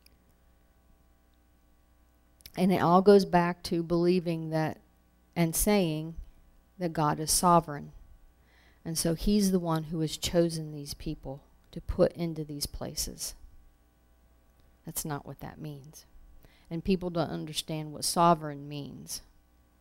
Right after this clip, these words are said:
Sovereign does not mean you're in, in control of everything. What sovereign means is that you are the supreme authority.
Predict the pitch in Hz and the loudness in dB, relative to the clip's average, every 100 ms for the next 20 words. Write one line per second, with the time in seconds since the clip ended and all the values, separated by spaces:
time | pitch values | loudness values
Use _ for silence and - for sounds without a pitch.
0 | _ _ _ _ _ - - 202 233 196 | _ _ _ _ _ -2 4 8 6 6
1 | 170 170 175 175 185 175 170 160 160 175 | 0 0 -2 -4 -2 4 4 4 0 2
2 | 226 - 156 147 147 160 170 - - 185 | 2 0 -6 -6 -6 -8 -10 -14 -6 2
3 | 180 170 175 - 180 170 175 165 - 196 | 4 4 0 -2 -2 0 -4 -2 4 6
4 | 175 156 147 143 143 - 104 - 156 - | 6 2 -4 -8 -10 -10 -12 -12 -18 -20
5 | - - - _ - _ _ _ _ _ | -20 -20 -20 _ -20 _ _ _ _ _
6 | _ _ _ _ _ _ - 185 - - | _ _ _ _ _ _ -2 -2 2 4
7 | 185 214 196 180 165 160 160 156 165 - | 6 6 6 4 2 -2 -2 -4 -6 -4
8 | 165 151 165 - 175 190 196 175 170 160 | -2 4 2 2 2 6 6 6 4 4
9 | 156 - 175 - 180 175 175 170 156 - | 0 0 0 0 0 -2 -4 -4 2 4
10 | 156 139 127 - | 4 0 -4 -8